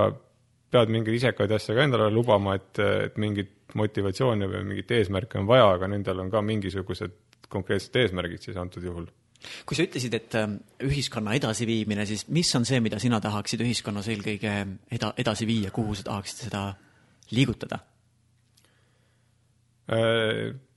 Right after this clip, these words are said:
Speaker 1: ma näen nagu seda, no ütlen selle kohta jälle inglise keeles, et, äh, untapped human potential ja untapped efficiency, et, et kui ma näen tööl või kui ma näen enda ümber, et, äh,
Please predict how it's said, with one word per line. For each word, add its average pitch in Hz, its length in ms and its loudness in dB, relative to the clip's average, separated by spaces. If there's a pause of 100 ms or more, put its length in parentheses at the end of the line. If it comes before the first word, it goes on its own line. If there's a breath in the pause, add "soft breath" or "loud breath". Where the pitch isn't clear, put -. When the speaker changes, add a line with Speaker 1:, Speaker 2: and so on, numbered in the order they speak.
(120)
Speaker 1:
ma 120 100 0
näen 143 320 6
nagu 104 240 0
seda, 107 280 2 (1600 loud breath)
no 120 140 2
ütlen 120 240 -4
selle 127 200 2
kohta 107 260 2
jälle 107 160 6 (340)
inglise 107 340 -2
keeles, 110 340 2
et, 95 320 -4
äh, 95 320 2
untapped 107 520 0
human 101 300 -2
potential 95 580 0
ja 87 120 -2
untapped 92 440 -4
efficiency, 98 580 -4
et, 90 240 -6
et 90 220 -4
kui 92 140 -4
ma 95 100 0
näen 101 240 0
tööl 120 320 4
või 90 160 0
kui 92 140 -6
ma 95 100 0
näen 101 240 0
enda 104 240 0
ümber, 104 320 2
et, - 240 -10
äh, 90 380 2